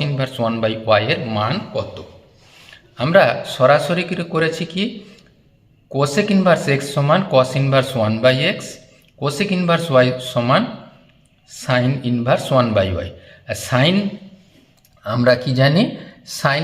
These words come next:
inverse x plus cos inverse x সমান pi by two। সেখান থেকে আমরা লিখেছি এই sin inverse one by y-টা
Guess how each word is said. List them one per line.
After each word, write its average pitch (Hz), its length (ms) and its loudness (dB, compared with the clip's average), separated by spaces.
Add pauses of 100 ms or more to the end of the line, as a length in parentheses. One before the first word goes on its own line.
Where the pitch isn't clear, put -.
(100)
inverse 170 380 0 (280)
x - 20 -8 (200)
plus 135 220 2 (120)
cos 127 200 2 (120)
inverse 139 360 0 (220)
x - 20 -12 (160)
সমান 131 280 4 (600)
pi 104 160 2 (140)
by 123 120 4 (120)
two। 240 120 -2 (880)
সেখান 190 360 2
থেকে 139 200 -4
আমরা 117 220 0
লিখেছি 120 380 -6 (540)
এই 107 60 -10 (100)
sin 139 320 0
inverse 147 300 0 (100)
one 120 160 0
by 120 100 -2 (180)
y-টা 139 220 0